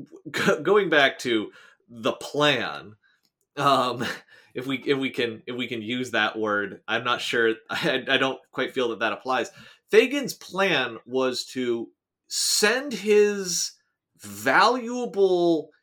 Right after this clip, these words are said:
killing asset and drug market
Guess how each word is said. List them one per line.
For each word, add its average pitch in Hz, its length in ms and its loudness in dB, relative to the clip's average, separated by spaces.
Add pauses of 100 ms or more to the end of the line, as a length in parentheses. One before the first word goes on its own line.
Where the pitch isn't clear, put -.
(180)
killing 285 520 -2
asset 131 800 -2 (300)
and 220 640 -2 (440)
drug 151 580 2
market 143 640 0